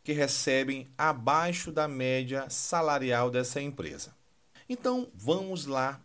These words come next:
para o que interessa. O que que você precisa destacar aqui? Claro que a tabela é a fonte da onde vão vir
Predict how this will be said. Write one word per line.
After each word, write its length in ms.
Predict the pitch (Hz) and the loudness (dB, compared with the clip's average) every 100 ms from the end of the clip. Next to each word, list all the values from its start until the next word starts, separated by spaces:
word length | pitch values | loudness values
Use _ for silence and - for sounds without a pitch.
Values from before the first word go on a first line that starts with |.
| _ | _
para 220 | - 139 | 2 4
o 40 | 143 | 2
que 100 | 143 | -4
interessa. 580 | 135 143 92 - - - - - | 2 4 4 0 -6 -8 -20 -16
O 80 | - | -4
que 100 | 220 | -2
que 60 | 262 | 0
você 200 | 240 226 | 0 0
precisa 320 | 202 175 185 | 0 0 0
destacar 600 | 165 170 - 156 156 143 | -2 0 4 4 6 2
aqui? 240 | 143 - - | 2 -6 -14
Claro 320 | 135 135 131 | 2 4 6
que 180 | 165 131 | 2 2
a 80 | 127 | 0
tabela 720 | 123 139 101 90 95 107 196 - - - _ _ | 2 -2 0 0 2 2 0 -4 -20 -20 _ _
é 220 | 180 170 - | 4 4 4
a 140 | 202 | 2
fonte 560 | 185 - 196 220 220 214 | 2 0 0 0 -2 0
da 160 | 202 | 2
onde 280 | 185 170 170 | 2 0 -2
vão 240 | 165 170 160 | -2 -2 -2
vir 320 | 123 139 | -2 -4